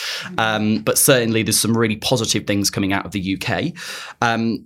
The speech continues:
there's three asset managers at the moment that are aligned, specifically large asset managers that have aligned to an L G B T focused charity, just like us, who L G B T Greats are also working with as a partner. And they're focused on developing support for young L G B T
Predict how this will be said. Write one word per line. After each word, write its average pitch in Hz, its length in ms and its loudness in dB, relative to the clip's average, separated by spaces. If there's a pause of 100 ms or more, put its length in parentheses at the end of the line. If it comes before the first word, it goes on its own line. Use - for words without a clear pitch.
there's 110 520 4
three 147 280 4
asset - 240 0
managers 113 280 2
at 104 40 -2
the - 80 0
moment 117 280 4
that 113 100 2
are 104 40 0
aligned, 107 420 2
specifically - 580 0
large 113 300 4
asset - 220 -2
managers 101 340 0
that - 80 0
have - 80 0
aligned 101 360 2
to 107 80 0
an 107 60 2
L 107 140 0
G 101 160 -4
B 98 120 -6
T 95 200 -2
focused 98 360 -2
charity, 143 540 0
just - 200 0
like 98 200 0
us, - 320 2
who 107 120 0
L 98 100 2
G 98 120 -4
B 98 100 -4
T 110 120 -2
Greats 107 360 0
are 98 60 -4
also 101 280 -2
working 98 380 -2
with 92 120 -4
as - 100 -6
a - 40 -8
partner. 120 440 0 (360)
And 117 120 4
they're 123 100 4
focused 113 420 0
on 107 100 4
developing 101 640 2
support 107 480 2
for 104 240 0
young 101 420 0
L 104 120 0
G 101 140 -4
B 98 120 -2
T 92 440 -4